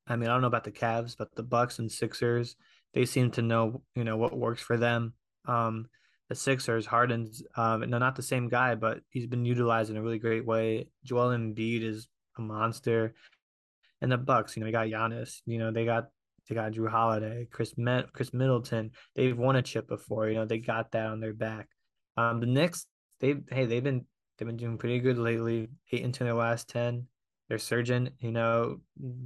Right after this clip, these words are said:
could they maybe catch the Cavs eventually? They keep it going, they could. Um, but that, that, that four, five, uh, that five seed is tough 'cause, you know, you're right, you are facing the Cavs. And, you know, we saw them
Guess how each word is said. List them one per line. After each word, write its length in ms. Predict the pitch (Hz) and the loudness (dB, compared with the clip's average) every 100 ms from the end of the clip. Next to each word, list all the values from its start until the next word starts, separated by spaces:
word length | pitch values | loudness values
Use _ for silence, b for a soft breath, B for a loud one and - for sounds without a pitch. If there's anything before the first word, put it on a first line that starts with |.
| 123 - | -12 -6
could 160 | 120 | 0
they 160 | 127 123 | 2 2
maybe 320 | 127 120 123 | 2 -2 -2
catch 280 | - 120 - | -2 -2 -2
the 80 | 127 | -4
Cavs 320 | 110 110 117 | 0 0 0
eventually? 600 | 120 120 120 123 127 131 131 _ - | 0 0 0 0 2 0 -4 _ -10
They 80 | 113 | -8
keep 220 | 123 113 | -4 -4
it 100 | 113 | -2
going, 280 | 113 117 117 | 0 0 -2
they 100 | 104 | -4
could. 460 | - 117 117 127 b b b _ 117 | -2 0 0 -2 b b b _ 0
Um, 320 | 113 110 110 _ _ - | 0 0 -6 _ _ -2
but 100 | 110 | 2
that, 320 | 120 139 135 | 0 0 -2
that, 260 | 117 127 127 | -2 0 -2
that 280 | 120 120 | 0 0
four, 420 | - 120 117 123 117 | -2 -6 0 0 0
five, 560 | - 110 113 117 120 _ _ _ 120 | -6 -6 -2 -2 -4 _ _ _ -2
uh, 280 | 113 117 - - | 0 0 -4 -6
that 160 | 117 | -6
five 320 | - 110 113 113 | -2 0 0 -2
seed 340 | - 131 123 | 0 0 2
is 160 | 110 - | -2 -2
tough 320 | 120 113 - | -2 -2 -6
'cause, 240 | - 120 | -8 -6
you 80 | 120 | -6
know, 140 | 113 117 | -6 -6
you're 200 | 120 113 | -4 0
right, 180 | 120 | 0
you 120 | 117 113 | 0 -4
are 120 | 120 | -4
facing 320 | 120 123 135 | -4 -6 -6
the 80 | 131 | -6
Cavs. 440 | 127 127 131 - _ b b b _ - | -4 -4 -4 -8 _ b b b _ -8
And, 380 | 117 113 110 113 _ _ _ _ _ _ _ _ _ - | -4 -2 -4 -10 _ _ _ _ _ _ _ _ _ -4
you 140 | 139 | 2
know, 120 | 123 123 | 4 4
we 100 | 123 | 4
saw 260 | 127 123 | 4 4
them 340 | 120 123 120 | 4 2 2